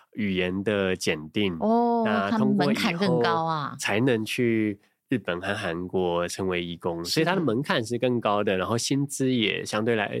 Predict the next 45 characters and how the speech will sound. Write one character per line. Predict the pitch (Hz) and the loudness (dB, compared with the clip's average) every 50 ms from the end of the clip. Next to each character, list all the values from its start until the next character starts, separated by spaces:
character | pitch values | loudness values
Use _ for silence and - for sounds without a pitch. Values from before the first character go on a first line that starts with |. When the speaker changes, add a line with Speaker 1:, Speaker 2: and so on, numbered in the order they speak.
| - _ | -8 _
Speaker 1:
台 | - - 107 | -6 -2 0
湾 | 101 98 101 | 2 2 2
来 | 104 92 90 90 | 2 0 0 -2
说 | - - 107 95 92 87 87 90 90 90 | -4 -4 -2 0 0 0 0 0 -2 -2
更 | - - 104 98 92 | -2 -2 -2 -2 -2
高， | 82 92 87 85 82 82 85 98 | -2 0 0 0 0 -4 -6 -4
Speaker 2:
是。 | - | -2
Speaker 1:
但 | 131 135 165 | 0 0 0
确 | 165 175 175 160 | 2 0 0 0
实 | 156 - 113 107 | 0 0 -2 -2
他 | 101 113 110 110 117 - - - - - | -2 0 0 0 -2 -4 -10 -18 -20 -4
对 | - 135 120 | 0 0 2
于 | 113 | 2
移 | 107 104 | 0 0
工 | 117 110 113 | 0 2 2
来 | 98 92 92 | 2 0 0
说， | - - 107 | -2 -4 -4
他 | 101 101 101 | -2 -2 -4
需 | 98 - - 104 | -4 -4 -2 0
要 | 101 95 95 95 95 - - - - _ _ | 0 2 2 0 -2 -4 -8 -16 -20 _ _
更 | 123 113 104 | -2 -2 0
多 | 101 98 | 0 0
的 | 95 92 | 0 0
前 | - - - - 92 87 90 95 | -2 -4 -4 -2 -4 -4 -4 -6
置 | 98 - 131 120 107 | -4 -2 -2 -2 0
的 | 95 98 92 87 85 87 87 85 90 98 107 | 0 0 2 2 2 2 2 0 -2 -2 -4
努 | 101 90 85 85 | -4 -2 -2 -4
力。 | 82 98 101 95 87 - 196 | -2 -2 -2 -2 -2 -2 0
Speaker 2:
嗯。 | 202 185 175 170 160 - - _ | 0 0 0 -2 -6 -8 -8 _
Speaker 1:
但 | 175 180 180 175 170 165 202 - - _ | 0 0 2 2 0 0 -2 -6 -8 _
我 | 117 113 | -4 0
觉 | 98 123 | 0 2
得 | 135 151 | 2 0
这 | 156 - 202 196 | 0 2 2 2
也 | 156 101 76 82 | 2 2 0 0
是 | - - - 151 | -2 -2 0 0
一 | 151 160 | 0 0
个 | - - 135 117 113 110 104 117 | 0 0 2 2 2 2 2 2
对 | - 170 151 | 2 2 2
的 | 123 | 2
方 | 107 120 117 123 127 | 2 0 0 0 0
向， | 117 - 135 110 98 98 | 0 0 0 0 0 -2
是 | - - 123 | -2 0 0
因 | 120 117 117 120 | 2 2 2 2
为 | 123 120 117 117 113 | 4 4 2 2 0